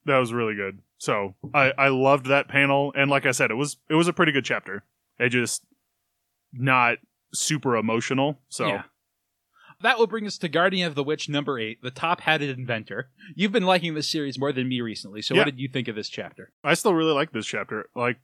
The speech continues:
Speaker 1: I like this character, even though it's a bit cliched.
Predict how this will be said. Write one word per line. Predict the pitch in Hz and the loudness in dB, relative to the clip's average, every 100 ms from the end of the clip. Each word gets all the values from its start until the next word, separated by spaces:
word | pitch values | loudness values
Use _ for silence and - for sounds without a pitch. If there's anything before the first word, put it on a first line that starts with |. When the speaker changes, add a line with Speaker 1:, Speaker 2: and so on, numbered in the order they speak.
| _ | _
Speaker 1:
I | 127 123 117 | 2 2 2
like | 113 117 123 - | 0 0 0 -2
this | 123 - | -2 -2
character, | - 123 104 - 98 98 _ | 0 0 0 -6 -6 -6 _
even | 135 139 135 | -2 2 6
though | 135 | 6
it's | 123 - | 4 2
a | 123 98 - | -2 -2 -2
bit | 127 139 _ - | 2 2 _ -12
cliched. | - 139 151 160 156 170 | -2 0 2 2 4 2